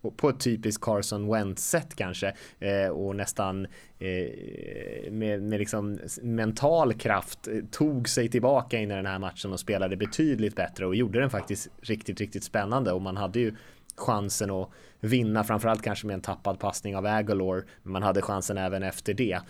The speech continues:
så att, eh, matchen dog inte där. Och Falcons å andra sin-,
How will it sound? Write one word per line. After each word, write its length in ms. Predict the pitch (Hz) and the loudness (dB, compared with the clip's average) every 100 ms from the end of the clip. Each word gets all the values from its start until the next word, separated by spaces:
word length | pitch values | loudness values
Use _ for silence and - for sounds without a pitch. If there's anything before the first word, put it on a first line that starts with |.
| - | -18
så 160 | - - | -8 -6
att, 180 | 85 - | -4 -4
eh, 100 | 92 | -4
matchen 420 | 92 95 - 98 | -2 -4 -4 -4
dog 220 | 95 92 | -2 -2
inte 180 | 90 95 | -2 -2
där. 180 | 104 95 | 0 0
Och 80 | 92 | 2
Falcons 460 | 127 123 123 120 | 2 2 2 0
å 40 | 123 | 2
andra 180 | 113 | 0
sin-, 240 | 110 117 | 0 0